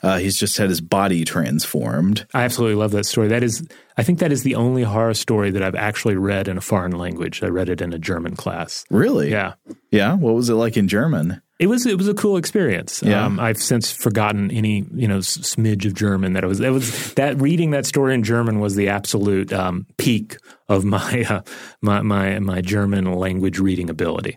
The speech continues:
Speaker 1: Well, it sounds like a good peak to climb before committing to the valley forever.
Speaker 2: <laughs> So I mentioned Charles Darwin earlier.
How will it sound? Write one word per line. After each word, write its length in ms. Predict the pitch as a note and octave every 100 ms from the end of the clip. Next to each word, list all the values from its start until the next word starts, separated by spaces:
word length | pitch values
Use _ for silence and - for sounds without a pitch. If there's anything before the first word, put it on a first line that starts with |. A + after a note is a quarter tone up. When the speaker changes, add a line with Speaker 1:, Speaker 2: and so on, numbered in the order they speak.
| _ _ -
Speaker 1:
Well, 120 | A#2
it 100 | G#2+
sounds 280 | B2 A#2 A2
like 140 | G#2+
a 40 |
good 220 | G#2 G#2 G2
peak 160 | G2
to 80 | -
climb 300 | - G#2 F#2
before 240 | - F2 F2
committing 380 | - E2 E2+ D#2+
to 100 | E2+
the 80 |
valley 320 | D#2 D#2 D2 D2
forever. 560 | D#2 D2 - - E3+ D3
Speaker 2:
<laughs> 40 | - A2 - A2 - - - C#3 G2
So 200 | - C#3
I 60 | C#3+
mentioned 260 | E3 D#3+
Charles 280 | C3+ C3+ A2+
Darwin 380 | G#2+ G2+ G2 F#2+
earlier. 380 | F#2 F#2 F2+